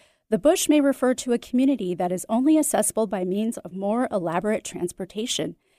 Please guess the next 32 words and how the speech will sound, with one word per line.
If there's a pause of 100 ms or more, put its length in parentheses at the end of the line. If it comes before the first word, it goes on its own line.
(120)
and
therefore
lacking
a
road
system. (380)
And
eighty-two
percent
of
communities
in
Alaska (100)
are
not
accessible
by
road, (360)
while
in
Canada, (140)
the
bush
often
refers
to
large
undeveloped
forested
areas (300)
and
swamplands.